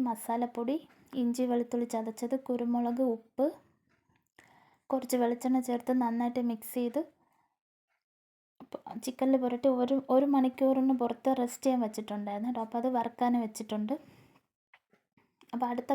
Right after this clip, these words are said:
പാൻ എടുത്തിട്ടുണ്ട്. ആ പാനിൽ ആവശ്യത്തിന് വെളിച്ചെണ്ണ ഒഴിച്ച് വെളിച്ചെണ്ണ ചൂടാകുമ്പോഴത്തേക്ക് നമുക്ക് കടുകിട്ട് പൊട്ടിക്കാം. കടുക്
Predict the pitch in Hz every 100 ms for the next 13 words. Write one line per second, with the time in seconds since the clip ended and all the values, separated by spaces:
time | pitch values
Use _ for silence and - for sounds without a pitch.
0 | 269 240 240 220 - 220 220 240 254 247
1 | 247 233 233 330 - - - - - 247
2 | 240 240 247 254 233 226 240 247 233 220
3 | 220 294 247 226 233 254 254 247 233 233
4 | 240 240 233 226 220 311 - _ _ _
5 | _ _ - 247 262 262 240 247 254 254
6 | 240 226 220 214 233 - _ _ _ -
7 | - - - - _ _ _ _ _ _
8 | _ _ _ _ _ _ _ _ _ _
9 | _ _ _ _ _ _ _ _ _ _
10 | _ _ _ _ _ _ _ - - -
11 | - _ _ _ - 254 262